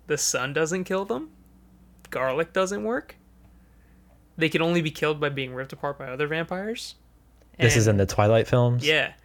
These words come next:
Speaker 2: Okay.
Speaker 1: They might be, like, the strongest media vampires.
Speaker 2: Yeah, people don't give Twilight enough credit for
Speaker 1: You know, and, like,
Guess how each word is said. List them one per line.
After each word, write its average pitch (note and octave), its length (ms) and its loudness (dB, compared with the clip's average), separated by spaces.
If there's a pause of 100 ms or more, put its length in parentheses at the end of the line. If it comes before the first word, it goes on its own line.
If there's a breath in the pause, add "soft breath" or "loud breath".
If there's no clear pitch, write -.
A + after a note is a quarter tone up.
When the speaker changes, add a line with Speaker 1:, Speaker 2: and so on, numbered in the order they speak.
(760 soft breath)
Speaker 2:
Okay. F2 260 0 (140)
Speaker 1:
They G3 120 2
might D#4+ 220 -2
be, C4+ 140 -2
like, A#3 240 0
the D3 100 -4
strongest C#3+ 960 -4
media B2 400 -10
vampires. - 760 -14 (2000 loud breath)
Speaker 2:
Yeah, A#2 280 2
people B2+ 280 2
don't F#3 180 -4
give C3 480 2
Twilight A#2 380 2
enough F#2+ 240 0
credit F#2+ 400 0
for F2+ 500 0 (1600 soft breath)
Speaker 1:
You G4+ 60 0
know, A#3 80 2
and, B3 100 0
like, B3+ 180 0